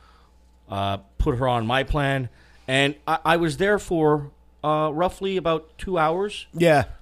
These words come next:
Speaker 2: it takes
Speaker 1: Because
Speaker 2: forever.
Speaker 1: Oh, to transfer the da-, data?
Speaker 2: Mm-hmm.
Speaker 1: She says to me, she goes, "How many text messages do you think you have on your phone?" I'm like, "I don't know, five hundred?" She goes, "A lot higher."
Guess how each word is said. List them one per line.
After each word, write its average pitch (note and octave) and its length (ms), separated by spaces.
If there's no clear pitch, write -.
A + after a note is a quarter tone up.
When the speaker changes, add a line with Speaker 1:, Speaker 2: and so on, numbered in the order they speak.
Speaker 2:
it D#3 140
takes - 0
Speaker 1:
Because F3 240
Speaker 2:
forever. B2 440
Speaker 1:
Oh, G3+ 180
to F3 140
transfer G3 440
the F3+ 80
da-, F#3 240
data? F#3+ 420
Speaker 2:
Mm-hmm. D#3 240
Speaker 1:
She G3+ 220
says A3+ 320
to G3 80
me, G3 80
she F#3 180
goes, F#3 320
"How F#3 180
many A3+ 320
text - 340
messages C3 480
do A#2+ 100
you B2+ 120
think C#3 240
you A#2+ 60
have B2 220
on A#2+ 140
your G2 140
phone?" F2+ 300
I'm F#2 140
like, E2 200
"I G#2+ 60
don't D3 140
know, D#3 240
five A2+ 320
hundred?" C#3+ 340
She - 180
goes, A2 200
"A A#2 60
lot A2 200
higher." F#2+ 360